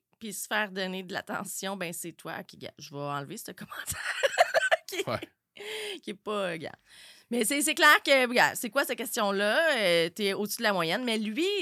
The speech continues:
Speaker 1: il trouve que c'est trop petit. Fait que là, Karine, elle dit, « En bas de dix pouces, c'est un micro. J'avoue que tu pourrais faire mieux. » Comment ? <laughs>
Speaker 2: Vive le
Speaker 1: Mais c'est,
Speaker 2: sarcasme.
Speaker 1: c'est sarcastique
Speaker 2: Ben oui.
Speaker 1: un petit peu, là. Euh, dépend. As-tu mesuré sur le dessus,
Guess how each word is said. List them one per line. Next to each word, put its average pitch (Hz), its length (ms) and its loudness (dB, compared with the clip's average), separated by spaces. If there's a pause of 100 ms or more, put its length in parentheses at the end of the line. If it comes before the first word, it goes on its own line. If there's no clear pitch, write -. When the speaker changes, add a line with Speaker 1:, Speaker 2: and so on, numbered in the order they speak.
Speaker 1:
il - 120 -12
trouve 240 480 -6
que 185 180 -6
c'est 202 200 -8
trop - 200 -12
petit. - 340 -14 (680)
Fait 196 80 -6
que 233 60 -6
là, 311 60 -4
Karine, 285 380 6
elle 262 120 2
dit, « 240 80 0
En 233 140 6
bas 277 160 4
de 262 80 -2
dix 220 160 -4
pouces, 262 320 -6
c'est 240 120 2
un 196 120 4
micro. 196 600 -4
J'avoue 202 360 0
que 208 140 -4
tu - 180 -8
pourrais 190 200 -4
faire 160 280 -2
mieux. » 175 240 -6 (200)
Comment ? 156 320 -4 (140)
<laughs> - 800 -8
Speaker 2:
Vive 165 160 10
le - 60 8
Speaker 1:
Mais - 60 8
c'est, - 60 8
Speaker 2:
sarcasme. 165 560 6
Speaker 1:
c'est 294 120 0
sarcastique - 600 4
Speaker 2:
Ben 147 160 2
oui. 180 200 6
Speaker 1:
un 120 40 -4
petit - 260 -8
peu, 311 280 -4
là. 320 240 2 (500)
Euh, 214 200 4
dépend. 220 380 4 (680)
As-tu 233 260 4 (180)
mesuré 247 480 0
sur 247 180 0
le 202 140 2
dessus, 175 460 -2